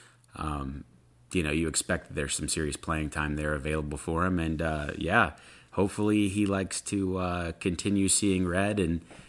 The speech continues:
and getting up for those games because he's going to play for a team that he was, uh, torching,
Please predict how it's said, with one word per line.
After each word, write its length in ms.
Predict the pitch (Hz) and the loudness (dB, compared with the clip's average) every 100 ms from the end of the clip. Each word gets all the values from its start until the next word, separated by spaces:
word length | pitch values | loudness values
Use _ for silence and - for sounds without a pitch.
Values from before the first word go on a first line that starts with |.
| - | -10
and 400 | - 85 80 78 | -2 0 0 0
getting 260 | 85 104 92 | 2 4 4
up 200 | 92 95 | 2 0
for 100 | 101 | 0
those 220 | 90 92 | 2 2
games 460 | 82 90 98 113 110 | 2 2 2 0 -4
because 500 | - 78 80 80 73 | -6 -2 0 -2 -2
he's 180 | 87 85 | -4 -2
going 260 | 90 90 | -2 -2
to 120 | 90 85 | -4 -6
play 460 | - 85 87 101 | -6 -6 -4 -4
for 320 | 104 - 95 | -6 -4 -2
a 40 | 95 | -2
team 360 | - 95 107 | -2 -2 -2
that 140 | 101 82 | -2 -2
he 220 | 95 92 | -2 -2
was, 300 | 90 87 82 | -2 -4 -4
uh, 180 | 82 76 - | -4 -6 -6
torching, 560 | - 123 - 73 73 | -2 -2 -2 -4 -4